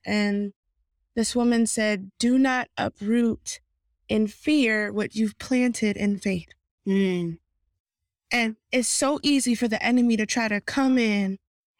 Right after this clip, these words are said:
Speaker 1: and turn the blessings into burdens.
Speaker 2: Yes.
Speaker 1: Especially when we have those open wounds
Speaker 2: Mm-hmm.
Speaker 1: where he can poke and he can prod
Speaker 2: Yes.
Speaker 1: and he can say, "Oh, does,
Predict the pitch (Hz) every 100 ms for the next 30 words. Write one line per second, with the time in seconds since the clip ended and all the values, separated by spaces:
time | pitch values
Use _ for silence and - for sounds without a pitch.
0 | _ 220 214 - 262 247 247 247 214 190
1 | 220 240 - 214 196 214 - 185 214 233
2 | 208 185 202 - 180 170 156 - - _
3 | _ _ _ _ - 220 - 269 - 262
4 | 240 226 220 220 208 240 240 226 220 208
5 | _ _ _ - 220 214 - 247 226 214
6 | 196 220 240 202 185 202 196 180 175 165
7 | 214 240 196 - - 240 202 - _ -
8 | _ 208 240 - 202 190 226 226 196 175
9 | 180 180 175 170 214 226 220 202 214 202
10 | - - - 214 196 - 226 233